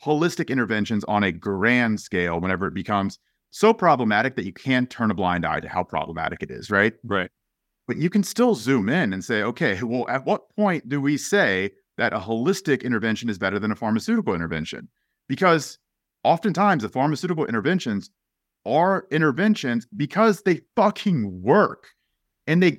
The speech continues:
Speaker 1: are almost guaranteed to work to some degree, right? Not without side effects,
Speaker 2: Right.
Speaker 1: but would you rather something work and eradicate your problem and have potential side effects or not work and not have side effects? Like, what do you want?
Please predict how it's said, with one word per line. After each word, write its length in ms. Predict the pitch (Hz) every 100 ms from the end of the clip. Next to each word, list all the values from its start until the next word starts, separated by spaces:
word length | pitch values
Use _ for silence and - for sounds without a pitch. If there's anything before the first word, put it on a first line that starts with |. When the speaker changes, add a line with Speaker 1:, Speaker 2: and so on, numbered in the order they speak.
| -
Speaker 1:
are 220 | 151 139 -
almost 380 | 160 226 214 -
guaranteed 640 | 151 170 156 - 220 226
to 80 | 170
work 320 | 110 98 85 -
to 60 |
some 220 | - 117
degree, 320 | 98 87 85 82
right? 340 | 92 113 175 - _ _ _ -
Not 220 | 175 98
without 180 | 139 160
side 220 | 220 233
effects, 480 | 170 113 123 - - _ _ _ -
Speaker 2:
Right. 100 | 95
Speaker 1:
but 240 | 208 175 - _ _ _ _ _ _
would 140 | 113 117
you 100 | 160
rather 300 | 151 151 156
something 480 | 175 165 151 92 78
work 420 | 98 170 190 - -
and 80 | 113
eradicate 520 | 101 107 131 151 123
your 100 | 110
problem 460 | - 101 113 180 -
and 140 | 113
have 260 | 123 120 -
potential 440 | 107 - 123 131
side 220 | 120 123
effects 380 | 156 208 202 - _ _ _ _ _ _
or 460 | 143 156 160 151 143 _ _ _ -
not 440 | 98 131 175 -
work 400 | 104 87 85 - -
and 140 | 139
not 180 | 120 104
have 160 | 107 92
side 200 | 87 85
effects? 380 | - 60 - - _ _ _ _ -
Like, 300 | 147 156 -
what 160 | 147 190
do 80 | 208
you 100 | 190
want? 380 | 170 220 110